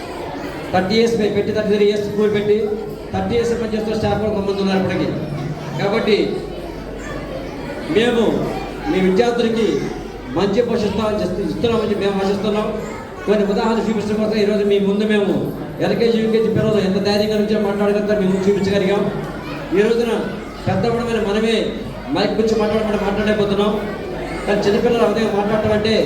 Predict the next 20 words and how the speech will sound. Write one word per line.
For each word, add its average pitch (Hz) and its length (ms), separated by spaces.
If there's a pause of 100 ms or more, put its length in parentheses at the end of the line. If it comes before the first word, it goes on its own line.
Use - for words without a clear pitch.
(120)
ధైర్యంగా 202 400 (680)
వాళ్ళకున్న 202 400
ధైర్య 202 180
సాహసాలు 208 300
మనం 180 140
మెచ్చుకోవచ్చు. 208 500 (960)
కాబట్టి 220 340
మీరందరూ 208 400
కూడా 220 180 (540)
మీ 170 160
పిల్లల్ని 214 360 (580)
ఇంకా 196 140 (100)
మంచి 202 200
భవిష్యత్తుగా 196 960 (100)
ఉండేట్టుగా, 202 460 (480)
ఎందుకంటే 196 360
మీకు 208 120 (120)
శ్రద్ధ 170 200
తీసుకోవడం 196 360
కొద్దిగా. 196 260